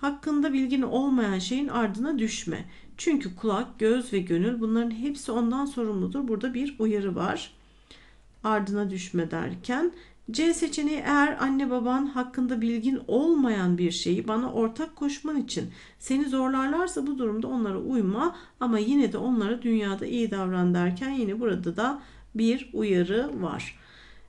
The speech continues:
D seçeneği insanlar arasında öyleleri vardır ki bilgisizlik yüzünden başkalarını Allah yolundan saptırmak ve o yolu eğlence vesilesi kılmak için eğlendirici sözleri alıp kullanırlar. İşte bunları alçaltıcı bir azap bekliyor derken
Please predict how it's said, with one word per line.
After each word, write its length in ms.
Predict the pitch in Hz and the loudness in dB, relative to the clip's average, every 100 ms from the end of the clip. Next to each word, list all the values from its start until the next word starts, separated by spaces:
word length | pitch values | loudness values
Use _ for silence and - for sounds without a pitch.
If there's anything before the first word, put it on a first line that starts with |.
| - - - - | -20 -20 -20 -2
D 180 | 311 320 | 2 2
seçeneği 500 | 302 233 214 190 233 | 2 0 0 0 0
insanlar 500 | 247 233 247 247 285 | 0 -2 -2 -2 -2
arasında 440 | 285 269 - 254 | -2 -4 -4 0
öyleleri 480 | 226 262 262 240 208 | 2 2 2 0 0
vardır 440 | 208 254 277 294 285 | 0 -2 -2 -6 -2
ki 280 | 285 294 285 - - 214 | 0 0 -4 -20 -12 -2
bilgisizlik 680 | 240 254 285 302 285 320 285 | 0 2 0 0 -2 -2 0
yüzünden 440 | 277 262 277 269 | -2 0 -2 0
başkalarını 880 | 254 262 - 269 254 262 247 240 233 | 0 -2 -4 -4 -2 0 0 -2 -2
Allah 340 | 233 226 262 277 | 0 0 0 0
yolundan 340 | 220 202 185 | 0 0 0
saptırmak 760 | 180 196 185 247 233 277 294 285 | 0 -2 -6 -4 -2 -2 -4 -2
ve 160 | 285 | -4
o 180 | - 311 | -2 0
yolu 460 | 302 220 185 285 330 - - - | 4 4 2 0 -2 -10 -8 -2
eğlence 480 | 233 247 262 294 | 0 2 2 2
vesilesi 480 | 330 285 196 180 180 | 0 -2 -2 -2 -2
kılmak 340 | - 269 233 - | -4 -2 -2 -4
için 260 | - 302 | -10 -6
eğlendirici 600 | - 233 233 240 226 226 | -2 0 0 -2 -4 -6
sözleri 420 | 277 220 190 180 175 | -4 -4 -2 -2 -2
alıp 320 | - 262 - | -4 -4 -4
kullanırlar. 600 | 220 208 190 180 233 320 - - - - | -2 0 2 2 2 0 -6 -20 -20 -8
İşte 420 | 320 - - 240 | -4 -4 0 0
bunları 380 | 247 254 233 262 | 2 2 2 0
alçaltıcı 880 | - 214 214 - 247 240 247 233 302 | -2 -4 -4 -4 -4 -4 -8 -6 0
bir 320 | 285 294 - | 0 0 -4
azap 340 | 226 254 254 - | -2 0 -2 -4
bekliyor 500 | 180 180 170 160 160 | -4 0 0 0 -2
derken 540 | 160 175 - 285 330 | -4 -6 -2 0 0